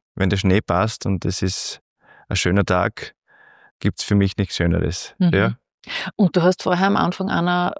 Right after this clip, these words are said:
Speaker 2: von Mountainbiken geredet.
Speaker 1: Ja, da gibt's sehr viele Plätze und sehr viele Möglichkeiten bei uns. Unser Hausberg, die Wildwiese, das ist für mich ein richtiger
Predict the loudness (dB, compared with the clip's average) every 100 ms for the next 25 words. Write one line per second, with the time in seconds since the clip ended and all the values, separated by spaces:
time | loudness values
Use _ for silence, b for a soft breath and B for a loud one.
0 | -12 -14 -4 -2 0 -2 -4 -4 -6 -4
1 | -4 0 -2 -2 -4 -2 -2 -4 -4 -2
2 | -4 -4 0 2 4 4 2 -2 -10 -20
3 | B B B -2 0 0 -2 2 2 2
4 | 2 2 2 0 2 2 4 2 0 0
5 | 0 0 0 -2 -2 -2 0 2 4 4
6 | 2 -2 -10 B B B B _ _ _
7 | _ _ _ _ -4 -2 0 0 2 0
8 | 0 -2 0 0 0 0 0 0 2 2
9 | 2 -4 B B B B B _ _ _
10 | _ -4 -2 0 -2 -2 -6 -6 -6 -8
11 | -16 _ _ -8 -2 2 2 0 -2 0
12 | 0 0 -2